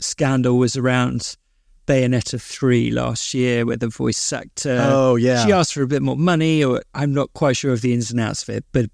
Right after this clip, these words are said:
Speaker 1: but basically she ended up being replaced, and it was a big hoo-ha, wasn't it? What's, uh, you know, what's your, what's your take? Do you think V O artists should be, should be better looked after? Has that been your experience?
Speaker 2: I believe there should be some form of residual structure.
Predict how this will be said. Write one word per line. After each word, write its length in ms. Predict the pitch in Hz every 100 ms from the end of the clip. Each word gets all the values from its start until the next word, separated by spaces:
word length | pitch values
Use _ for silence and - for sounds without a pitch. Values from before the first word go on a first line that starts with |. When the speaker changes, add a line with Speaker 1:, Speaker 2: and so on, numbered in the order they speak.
| -
Speaker 1:
but 140 | 127
basically 580 | 131 120 131 - 117 110
she 160 | - 123
ended 240 | 113 110
up 140 | 110 _
being 180 | 139 113
replaced, 640 | 107 - 139 117 113 -
and 240 | - 120 110
it 100 | 107
was 200 | 123 170
a 40 |
big 200 | 190 175
hoo-ha, 440 | - 143 117 120 117
wasn't 280 | 123 - 117
it? 140 | - _ _ -
What's, 380 | 233 - -
uh, 300 | 233 226 208 -
you 100 | 226
know, 140 | 220 170
what's 260 | 214 190
your, 120 | 202 202
what's 200 | 214 220
your 80 |
take? 280 | 185 180 143
Do 60 | 160
you 60 |
think 220 | 170 180 135
V 160 | 160
O 120 | 156
artists 360 | 151 147 156 -
should 100 | 135
be, 380 | 143 135 139 -
should 160 | -
be 160 | 139 127 _
better 180 | 156 135
looked 260 | 139 - 156
after? 380 | 156 135 170 160 - - _ -
Has 120 | 156
that 100 | 160
been 140 | 143 147
your 160 | 143
experience? 580 | - - 170 196 - - _ _
Speaker 2:
I 300 | - 196 226
believe 680 | 196 160 - 190 165 170 143
there 140 | 147 156
should 220 | - 135
be 140 | 139
some 320 | 123 - 147 135
form 300 | - 127 120
of 100 | 110
residual 400 | 101 98 95 87
structure. 400 | - 73 -